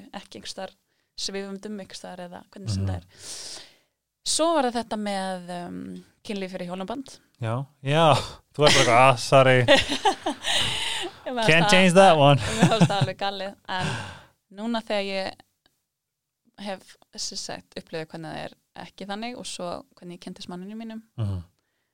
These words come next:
Speaker 1: að hérna, ég sé viskuna á bakvið. Þetta er til vernd, að því að ímyndað er að,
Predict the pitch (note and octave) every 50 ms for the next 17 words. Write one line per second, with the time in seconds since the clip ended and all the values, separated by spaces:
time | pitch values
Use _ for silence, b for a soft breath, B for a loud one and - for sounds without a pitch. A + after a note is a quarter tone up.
0 | _ _ _ _ - G3 F#3+ F#3 F#3+ F3+ F3 F3 E3+ F3 F3 F3 F3+ - - G3
1 | F#3+ - - - - - A3 G#3+ G#3+ G#3+ G3+ - G3 F#3+ G3 G3+ - - - -
2 | - - - - - - - - F3+ - - - D#3+ E3+ F3 _ _ - - -
3 | - _ _ _ _ _ - G3+ G3 G3+ - G3 - G#3 G#3 G#3 G#3 - _ _
4 | _ _ _ _ _ _ _ _ - G3 E3+ E3+ - - _ _ _ _ _ _
5 | _ _ _ _ _ F3+ E3+ F3+ G3 G3+ - G#3+ G#3+ - B3 - - C4+ C4+ B3+
6 | A#3 - G3 F#3 F3+ F3+ - - F#3+ F#3